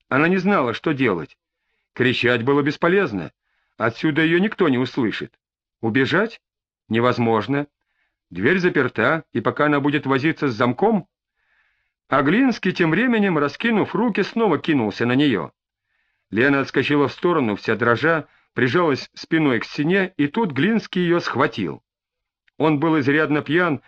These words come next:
и окончательно потерял голову. Это спасло Лену. Впрочем, её спасла школа, которую она прошла. Прежде всего к ней вернулось хладнокровие, и она,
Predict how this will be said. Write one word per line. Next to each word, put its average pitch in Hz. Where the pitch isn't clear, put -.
и 139
окончательно 160
потерял 120
голову. 95
Это 185
спасло 165
Лену. 82
Впрочем, 202
её 165
спасла 180
школа, 147
которую 120
она 123
прошла. 104
Прежде 151
всего 147
к -
ней 156
вернулось 147
хладнокровие, 139
и 139
она, 170